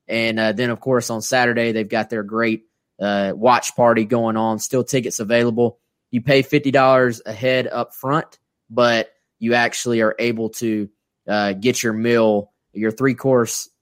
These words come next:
tailgating meal with that, uh, included. So there's no additional charge on that. You just gotta pay for your drinks.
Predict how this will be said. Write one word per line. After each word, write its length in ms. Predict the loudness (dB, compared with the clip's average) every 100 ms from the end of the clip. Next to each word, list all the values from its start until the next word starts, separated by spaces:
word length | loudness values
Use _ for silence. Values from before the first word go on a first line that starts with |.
| -2
tailgating 440 | 0 2 2 -2
meal 280 | -4 -2 -2
with 380 | -2 0 -2 -2
that, 380 | -4 -4 -4 -8
uh, 220 | -8 -6 -6
included. 520 | -8 -4 0 0 -2
So 80 | -4
there's 140 | -4
no 160 | 0 0
additional 380 | 0 -2 -6 -4
charge 280 | 0 0
on 80 | -2
that. 160 | -4 -4
You 100 | -6
just 140 | -6
gotta 100 | -6
pay 200 | -4 -6
for 100 | -6
your 100 | -6
drinks. 400 | -2 -2 -2 -6